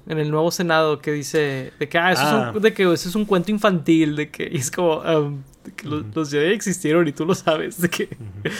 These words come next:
Speaker 1: <laughs> pero bueno, o sea, me llama la atención cuando un personaje es así en Star Wars.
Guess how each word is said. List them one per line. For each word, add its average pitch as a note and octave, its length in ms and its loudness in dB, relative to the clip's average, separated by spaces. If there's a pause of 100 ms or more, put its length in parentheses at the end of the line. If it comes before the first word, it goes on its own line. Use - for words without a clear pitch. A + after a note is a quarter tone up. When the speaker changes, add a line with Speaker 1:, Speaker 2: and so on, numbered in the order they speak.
(240)
Speaker 1:
<laughs> - 340 -20
pero D#3 280 4
bueno, D3+ 240 -6 (240)
o - 40 -8
sea, D3 380 -6 (360)
me D#3+ 140 -2
llama F3 200 2
la G#3+ 60 4
atención D3 340 -2
cuando C#3+ 180 -6
un C3+ 40 -10
personaje C#3 320 -8
es C#3 60 -6
así C#3 160 -10
en C#3 40 -10
Star C#3 200 -10
Wars. F#3 300 -8